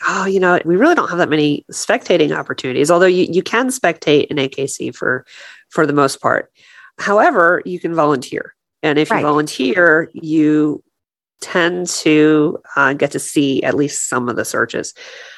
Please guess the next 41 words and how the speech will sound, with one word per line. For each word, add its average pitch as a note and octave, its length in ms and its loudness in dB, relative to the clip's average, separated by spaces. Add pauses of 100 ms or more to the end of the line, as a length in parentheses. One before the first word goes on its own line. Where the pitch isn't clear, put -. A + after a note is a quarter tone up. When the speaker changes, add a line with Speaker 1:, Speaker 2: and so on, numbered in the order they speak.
(140)
Speaker 1:
Now, E3 100 2
of E3 80 -4
course, A#3 260 2
if A3 120 0
you're E3+ 140 2
doing D#3+ 180 4
N D3 160 0
A D3 80 0
C D3+ 160 0
S C#3 140 0
W, C3+ 520 2
it's C3+ 200 -2
only, C3+ 260 2
you C3 160 -2
know, B2 100 0
one C3+ 180 2
level C3 260 2
per E3+ 180 -2
day, C#3 300 2
but D3 220 -2
there's C3 180 -4
still - 320 0
a, - 300 -6
you F#3+ 60 2
know, B2 80 0
there's B2+ 100 -6
a C3 60 -2
lot D3 400 0
that - 120 -6
happens, D#3 640 -2
and C#3+ 100 -4
there's C#3+ 140 2
a D3 60 4
lot C#3+ 200 4
of D#3 80 2
dogs B2+ 220 0
that - 100 -10
work C3 140 -10
the C3+ 80 -2
same B2+ 320 -4
hides. C3+ 400 -2